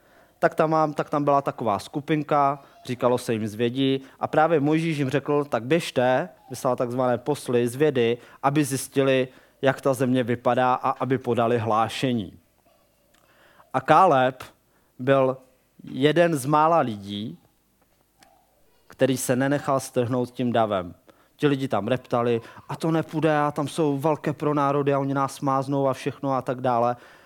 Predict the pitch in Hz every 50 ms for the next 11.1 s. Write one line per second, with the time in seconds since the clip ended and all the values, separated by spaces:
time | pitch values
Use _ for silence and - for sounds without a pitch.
0 | _ _ _ _ - 139 - - - - 165 165 165 - 202 180 165 151 147 135
1 | 143 147 139 135 151 151 147 123 98 - - _ - - - 139 131 - - 143
2 | 143 139 123 143 160 165 156 147 120 117 110 110 117 123 - _ - 117 107 104
3 | 113 123 120 107 107 101 104 104 - - - _ _ _ _ _ _ _ - 131
4 | 127 120 120 120 113 131 123 - - 131 127 113 101 110 110 110 - 120 - 123
5 | 120 117 113 120 117 107 120 113 113 117 110 113 110 104 101 98 - - _ _
6 | _ _ _ _ _ _ _ _ _ _ _ _ _ _ _ _ _ _ _ -
7 | 127 139 143 139 - 143 147 156 147 131 127 131 131 131 131 131 135 - - -
8 | 127 127 127 131 131 131 175 196 196 175 147 131 120 117 123 143 _ - - 139
9 | - - 160 156 156 - - 117 110 110 - - 120 120 120 120 110 107 113 113
10 | 120 123 120 - - - - - 135 139 135 131 131 135 135 123 143 135 - 139
11 | 123 120